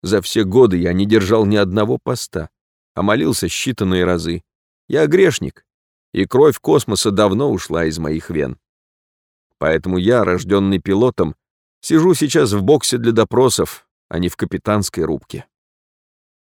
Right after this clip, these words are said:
Дознаватель явно заметил замешательство подследственного, но вдруг выпрямил спину и негромко официальным тоном произнес:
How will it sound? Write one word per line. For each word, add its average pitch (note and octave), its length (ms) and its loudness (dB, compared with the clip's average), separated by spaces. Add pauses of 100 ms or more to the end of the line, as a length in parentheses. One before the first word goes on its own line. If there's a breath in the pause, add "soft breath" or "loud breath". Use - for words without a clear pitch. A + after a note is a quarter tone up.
(140)
Дознаватель F2 680 -4
явно G#2+ 420 -4
заметил F2+ 500 -2
замешательство A2 840 -6
подследственного, C#2+ 920 -6 (500)
но G3 140 4
вдруг B2+ 400 -2 (120)
выпрямил E2+ 680 -2
спину G2 640 -4 (520)
и D#3 80 4
негромко G2 760 2
официальным A2 600 -2
тоном D3 440 -2
произнес: E2 840 -6